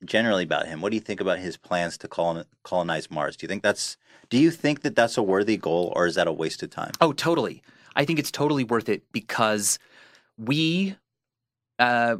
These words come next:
Speaker 2: whether we like it or not, are sort of the autobiographers of the universe.
Speaker 1: Right.
Speaker 2: We record information better than the universe does.
Speaker 1: It says, uh, Carl Sagan has this great saying, "We are a way for the universe to know itself," right?
Speaker 2: Yeah.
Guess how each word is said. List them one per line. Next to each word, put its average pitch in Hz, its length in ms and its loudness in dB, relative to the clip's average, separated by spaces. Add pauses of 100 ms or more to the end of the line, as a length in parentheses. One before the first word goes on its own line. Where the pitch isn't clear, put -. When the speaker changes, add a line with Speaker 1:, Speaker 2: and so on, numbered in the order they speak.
Speaker 2:
whether 120 220 2
we 117 80 0
like 113 240 2
it 107 80 -2
or 104 80 2
not, 180 320 4
are 113 100 -4
sort 403 380 0
of 359 120 2
the 214 380 0
autobiographers 139 800 2
of 101 100 -6
the 95 80 -4
universe. - 580 -6
Speaker 1:
Right. 80 180 2
Speaker 2:
We 208 560 2
record 143 720 0
information 113 840 0
better 110 280 4
than 98 280 0
the 98 80 0
universe 87 380 -4
does. - 360 -8 (160)
Speaker 1:
It - 120 -12
says, 107 340 4 (160)
uh, 82 160 -6 (100)
Carl 98 220 4
Sagan 85 280 -2
has 76 120 -6
this 80 160 -12
great 80 300 -4
saying, - 340 -6 (100)
"We 113 260 2
are 104 240 4
a 92 60 2
way 92 240 2
for 90 200 -6
the 87 100 -4
universe 87 400 -4
to 92 40 -10
know 80 160 -2
itself," - 460 -8
right? 78 160 2
Speaker 2:
Yeah. 139 160 6